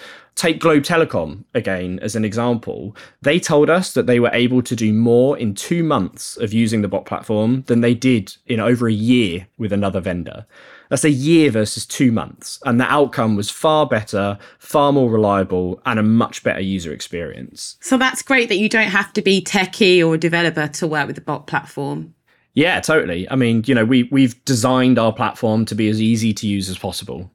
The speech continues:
Speaker 1: You know, I can't code at all, and I have built all sorts of very complicated and, and, you know, intelligent bots that do all sorts of awesome things.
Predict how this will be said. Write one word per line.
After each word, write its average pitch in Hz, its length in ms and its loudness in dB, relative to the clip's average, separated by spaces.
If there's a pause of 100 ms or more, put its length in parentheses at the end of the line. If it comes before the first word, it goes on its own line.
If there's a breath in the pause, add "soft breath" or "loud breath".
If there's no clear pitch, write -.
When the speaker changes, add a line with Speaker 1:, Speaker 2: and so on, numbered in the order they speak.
Speaker 1:
You 117 80 -4
know, 101 180 -4
I 139 140 0
can't 139 240 0
code 120 520 2 (520)
at 117 200 -2
all, 107 520 0
and 101 280 -4
I 110 360 0
have 110 220 -4
built 107 300 0
all 143 220 4
sorts 120 440 0
of 107 280 0 (300 loud breath)
very 113 520 0
complicated 120 840 -2
and, 104 340 -2
and, 104 280 -6
you 117 60 -4
know, 104 120 -2
intelligent 98 540 -4
bots 156 300 2
that 127 100 -6
do 113 160 -2
all 120 140 2
sorts - 260 -8
of 101 80 -6
awesome 98 300 -4
things. 123 560 -4